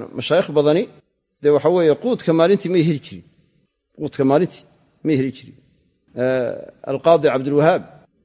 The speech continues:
Baghdad markuu ka baxay, yacni waxa weeye mashaayikh badan baa sii gelbisay. Ay yidhahdaan laba boqol oo markaysa markaa shiikh wax ku dhow iyo arday isugu jira. Markaasaa markii uu, dee waxa la sii sagootiyey, ayuu wuxuu yidhi, "Reer Baghdaadow,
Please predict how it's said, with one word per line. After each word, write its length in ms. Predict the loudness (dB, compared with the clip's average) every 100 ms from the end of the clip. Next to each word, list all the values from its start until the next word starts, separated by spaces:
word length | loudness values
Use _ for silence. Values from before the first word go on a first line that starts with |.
| _ _ _ -4
Baghdad 340 | -2 4 4 4
markuu 240 | -2 -4
ka 120 | -4
baxay, 340 | -2 -2 -6 -12 _ _ _ _ -10
yacni 220 | -6 -2
waxa 140 | 0 2
weeye 140 | 4
mashaayikh 340 | 2 2 0 0
badan 180 | -2 -2
baa 80 | -2
sii 160 | -4
gelbisay. 520 | -4 -4 -4 -8 -8 -10 _ _ _ -2
Ay 60 |
yidhahdaan 360 | 0 2 2 4
laba 160 | 4 2
boqol 260 | 0 2
oo 160 | 2 0 -6 -18 -14
markaysa 380 | -10 -8 -4 -2 -2
markaa 280 | -4 -4 -4
shiikh 300 | -4 -6 -4
wax 140 | -8 -10
ku 80 | -8
dhow 180 | -6 -8 -12 _ _ _ -6
iyo 80 | -6
arday 220 | -4 -4
isugu 220 | -4 -10
jira. 200 | -12 -18 _ _ _ _ _ -12
Markaasaa 360 | -6 -4 -2 -4
markii 280 | -4 -4
uu, 180 | -4 -6 -10 -18 _ _
dee 180 | -8 -4
waxa 180 | -2 -2
la 80 | -2
sii 160 | -2 -4
sagootiyey, 560 | -2 -4 -6 -6 -8 -4
ayuu 160 | -2 -2
wuxuu 140 | -2
yidhi, 120 | -4 -6 -14 -20 -10
"Reer 180 | -6 -2
Baghdaadow, 440 | 0 6 6 4